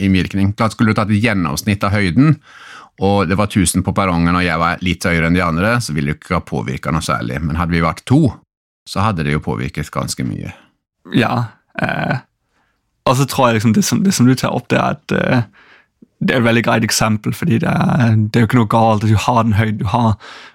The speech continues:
Speaker 2: men noen ganger så er uteligger, eh, altså data som er veldig annerledes enn, eh, majoriteten av data, det kan være et tegn på at det er noe som har gått galt. Man bør i hvert fall undersøke, er det noe som har skjedd her?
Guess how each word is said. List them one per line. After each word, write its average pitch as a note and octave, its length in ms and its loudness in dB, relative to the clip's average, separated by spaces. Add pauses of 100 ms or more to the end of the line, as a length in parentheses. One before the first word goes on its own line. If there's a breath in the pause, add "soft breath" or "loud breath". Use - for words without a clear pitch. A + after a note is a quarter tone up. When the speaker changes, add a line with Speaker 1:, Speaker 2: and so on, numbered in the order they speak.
(100)
Speaker 2:
men A2+ 220 4
noen C#3 320 6
ganger A2+ 300 2
så B2 160 0
er A2+ 320 6 (100)
uteligger, A#2+ 800 4 (220)
eh, B2+ 240 0
altså B2+ 240 -2 (480 loud breath)
data B2 500 0
som A2+ 140 2
er A2 120 4
veldig A2+ 200 4 (100)
annerledes A#2+ 640 4 (320)
enn, A2 240 4
eh, A2 180 2
majoriteten B2 600 2
av B2 80 2
data, A#2+ 320 0 (640 loud breath)
det B2 420 4
kan E3+ 280 0
være F3 100 2
et - 80 -8
tegn C3+ 320 2
på B2 100 0
at A#2 60 2
det A#2+ 80 4
er A2+ 60 6
noe A2+ 160 4
som A#2 100 2
har G#2 80 0
gått A#2 180 -2
galt. A#2 460 -2
Man A#2 160 4
bør A#2+ 140 4
i - 20 4
hvert A2+ 100 0
fall A#2+ 140 4 (320)
undersøke, C3 680 2 (920 soft breath)
er B2 140 0
det B2 80 6
noe B2 120 4
som B2 120 4
har - 80 -4
skjedd A#2+ 340 -2
her? - 260 -2